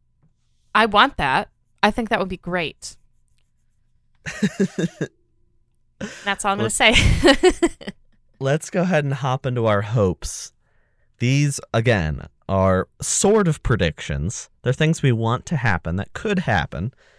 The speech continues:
Speaker 2: They are based in reality to some sen-, in some senses, but they're not the most likely things. They're just things we,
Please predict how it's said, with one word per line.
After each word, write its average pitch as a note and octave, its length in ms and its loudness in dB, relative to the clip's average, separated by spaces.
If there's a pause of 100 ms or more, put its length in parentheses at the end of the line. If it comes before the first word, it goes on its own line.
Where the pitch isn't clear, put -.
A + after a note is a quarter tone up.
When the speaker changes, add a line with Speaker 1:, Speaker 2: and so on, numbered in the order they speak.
(140)
Speaker 2:
They G#2 140 -2
are C3+ 160 2
based D#3 320 -2
in B2+ 80 -2
reality F#2 520 -2
to - 140 -18
some F2 220 -4
sen-, C#2+ 380 -8
in F#2 120 -4
some F2+ 220 -2
senses, C#2+ 400 -8
but F2 340 0 (540)
they're A#2 100 -2
not A2 220 2
the A2 60 -2
most F#2+ 240 0
likely E2+ 520 -2
things. D2+ 580 -6
They're E2+ 120 -4
just - 400 -10
things D#2+ 380 -6
we, D#2 340 -6